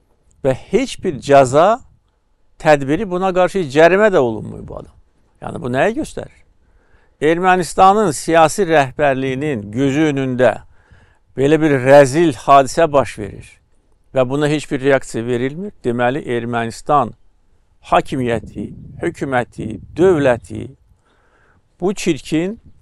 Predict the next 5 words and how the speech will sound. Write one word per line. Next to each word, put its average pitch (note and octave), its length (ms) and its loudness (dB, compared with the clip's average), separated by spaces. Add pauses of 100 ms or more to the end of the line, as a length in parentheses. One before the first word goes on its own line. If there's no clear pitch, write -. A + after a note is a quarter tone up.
(140)
əməlin C3+ 640 0 (500)
müəllifidir. C#3+ 760 0 (2750)
Amma C#3+ 300 0
onlar E3+ 460 2
unutmamalıdırlar C#3 1080 -2